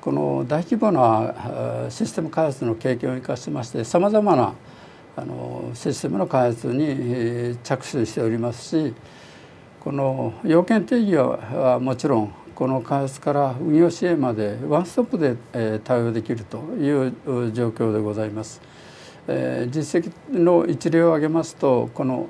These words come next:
数十万人規模のお、お客様が利用される非常に大規模な勤務管理システムの開発などを、お、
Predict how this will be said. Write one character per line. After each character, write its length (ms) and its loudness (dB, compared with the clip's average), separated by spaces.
数 300 2
十 140 2
万 260 0
人 160 0
規 140 -4
模 200 4
の 380 2
お、 280 0
お 60 0
客 200 -2
様 260 0
が 120 4
利 100 0
用 120 0
さ 160 -6
れ 140 -4
る 160 -4
非 120 -6
常 140 2
に 80 2
大 180 2
規 120 -2
模 120 4
な 200 2
勤 180 2
務 240 0
管 240 0
理 120 0
シ 180 -4
ス 80 -10
テ 100 -2
ム 120 0
の 120 0
開 220 2
発 380 -2
な 200 2
ど 160 2
を、 220 4
お、 400 -4